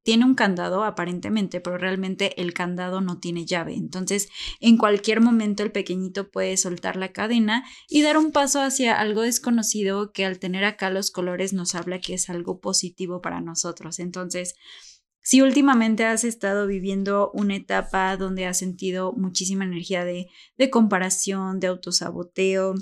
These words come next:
realmente te encuentras a lo mejor en una etapa donde estás entre la espada y la pared, donde estás dándole como,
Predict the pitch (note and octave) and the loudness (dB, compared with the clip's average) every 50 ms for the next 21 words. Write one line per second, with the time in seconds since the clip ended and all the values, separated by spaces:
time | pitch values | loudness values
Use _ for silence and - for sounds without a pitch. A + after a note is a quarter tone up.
0 | - _ - - - - - _ _ _ _ _ - - G#3 G3+ G3+ G#3 G#3 G3 | -8 _ -20 -20 -20 -20 -20 _ _ _ _ _ 0 4 4 6 6 4 4 2
1 | G3+ A3 G#3+ - A3+ G3+ - F#3 F#3 F3+ - G3+ G3 - F#3 F3+ F3+ F3+ F3+ - | 0 0 0 0 -2 -2 -2 -4 -6 -6 -4 -4 -4 -2 -4 -2 0 0 0 2
2 | - F#3+ F#3+ F#3 F#3 F#3+ F#3+ F#3+ F#3+ F#3+ F#3+ F#3 _ - - - _ - - G#3 | 2 2 2 0 0 -2 -2 -4 -4 -4 -6 -8 _ -18 -20 -20 _ 0 0 2
3 | G#3 - F#3+ G3 G3 G3 F#3+ F#3+ F#3+ F#3+ F#3+ F3+ - F#3 F3+ F3+ F#3 F#3 F3+ F3+ | 4 4 2 2 4 2 2 2 2 0 0 -2 -2 -2 -2 -2 -4 -4 -4 -4
4 | - G3+ G3+ F#3 F#3 - - - F3+ F3+ F3+ F#3 F#3 F3+ F3+ F3+ - - E3+ E3+ | -2 -2 -2 0 -2 -4 -2 -2 -2 0 0 0 0 -2 -4 -4 -4 -4 -4 -2
5 | F3+ F3+ F#3 F#3 F#3+ F#3+ F#3+ - _ _ _ _ _ _ - G3+ G3+ G3 G3 F#3+ | -2 -2 -2 -2 -2 -4 -6 -8 _ _ _ _ _ _ 2 4 4 4 4 2
6 | F#3+ - F#3+ G3 F#3+ F#3+ F#3+ G3 F#3+ G3+ G3+ G3+ G3 G3+ - G3+ F#3 F#3+ F#3+ F#3 | 2 2 0 0 0 -2 -2 -2 -2 0 0 0 -2 -2 -4 -6 -4 -4 -4 -4
7 | F#3 F#3 F#3 F#3 F3+ F3+ | -6 -6 -6 -6 -8 -10